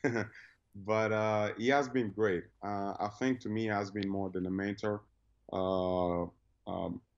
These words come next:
'cause when I came in as a rookie, I was trying to find out and figure out, you know, how this N B A life was gonna be for me. 'Cause I go from obviously not making money to making money, but also have responsibility. And, uh,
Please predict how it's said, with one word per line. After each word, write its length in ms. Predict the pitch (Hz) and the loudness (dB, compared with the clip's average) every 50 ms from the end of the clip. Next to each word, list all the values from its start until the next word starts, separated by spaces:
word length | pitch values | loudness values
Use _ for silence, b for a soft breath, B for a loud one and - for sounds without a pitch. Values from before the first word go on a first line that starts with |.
| _ _ _ | _ _ _
'cause 180 | - 117 104 92 | 2 2 4 4
when 120 | 104 98 | 4 4
I 100 | 95 95 | 4 2
came 300 | 92 - 117 113 110 110 | 2 2 2 2 4 4
in 100 | 104 104 | 2 2
as 220 | 98 95 90 85 | 2 0 0 0
a 40 | 92 | 0
rookie, 440 | 92 90 95 101 95 92 - 92 92 | 0 2 4 2 2 2 0 0 2
I 80 | 90 87 | 2 2
was 380 | 87 87 85 85 85 82 - _ | 2 2 0 -2 -6 -8 -12 _
trying 200 | - - 101 95 | -6 -4 -2 -2
to 120 | 92 85 85 - - | -2 -2 -4 -6 -6
find 320 | - 95 92 90 85 87 87 | -4 -2 0 0 2 2 2
out 240 | 87 87 87 82 | 2 0 0 0
and 160 | 85 82 82 82 - - - | -2 -4 -6 -10 -14 -4 0
figure 320 | 98 90 82 90 87 85 | 0 2 4 2 2 2
out, 260 | 82 80 80 82 78 | 2 0 0 0 0
you 100 | 82 85 | 0 0
know, 220 | 82 85 85 80 - - _ _ _ _ _ _ _ _ | 2 2 0 -2 -4 -12 _ _ _ _ _ _ _ _
how 220 | - 92 92 90 90 | -2 2 2 2 2
this 260 | 85 92 92 85 - | 2 0 -2 -2 -2
N 220 | 85 95 101 95 | -2 0 2 2
B 180 | 90 92 92 92 | 4 4 4 4
A 80 | 90 85 | 4 4
life 380 | 87 87 85 85 85 85 - | 4 2 2 2 0 0 -2
was 160 | 87 85 82 | -4 -4 -4
gonna 200 | - 90 85 85 | -4 -2 -2 0
be 160 | 85 82 85 85 | 2 2 2 2
for 180 | 85 - 85 | 2 -2 -4
me. 280 | 82 82 82 82 82 - - | -4 -2 -2 -4 -6 -8 -2
'Cause 180 | - 92 85 80 | 0 2 2 4
I 160 | 90 87 87 | 4 4 4
go 220 | 87 85 87 87 87 | 2 4 2 2 2
from 240 | 87 - 85 85 | 0 -2 -2 0
obviously 480 | 85 85 85 82 85 87 - - 87 85 | 2 2 2 0 -2 -4 -4 -4 -4 -2
not 220 | 85 85 85 85 | 0 0 0 0
making 360 | 85 87 87 87 85 - 87 87 | 2 2 2 0 0 0 2 2
money 300 | 101 107 107 95 90 87 | 4 4 4 4 2 2
to 160 | 85 - 90 | 0 0 0
making 360 | 87 87 85 82 - - 85 | 2 2 2 2 0 -2 -2
money, 320 | 92 110 117 107 95 92 87 | 2 2 4 4 4 2 2
but 100 | 85 80 | -2 -4
also 340 | 78 82 87 90 - - 87 | -2 0 -2 -2 0 -2 -2
have 260 | 85 87 87 87 87 | 0 0 0 0 0
responsibility. 880 | 87 85 - - - 95 90 82 - 85 82 92 110 113 95 78 78 73 - B B B B B B B B B B B _ _ _ | -2 -4 -4 -2 -2 -2 -2 0 -2 -2 2 4 4 4 4 2 0 -6 -8 B B B B B B B B B B B _ _ _
And, 340 | 87 87 87 87 87 87 87 | 2 4 6 6 8 8 8
uh, 640 | 85 85 85 85 85 85 85 82 82 82 82 80 80 | 6 6 4 2 2 2 0 0 0 0 -2 -2 -4